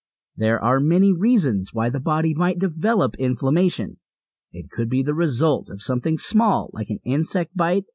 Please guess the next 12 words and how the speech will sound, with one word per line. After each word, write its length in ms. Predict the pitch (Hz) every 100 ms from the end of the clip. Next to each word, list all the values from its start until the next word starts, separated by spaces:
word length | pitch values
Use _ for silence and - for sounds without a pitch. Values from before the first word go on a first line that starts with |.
| _ _ -
or 400 | 214 139 147 190 _ _
something 380 | - 277 269 262
as 140 | 220 -
serious 580 | - 247 170 113 120
as 220 | - 135 151
an 100 | 147
infection 640 | 147 - 220 - 139 123 - _ _
that 160 | 147 131
has 340 | - 190 131 127
invaded 540 | 147 143 117 101 98
the 80 | 107
body. 420 | 113 120 104 -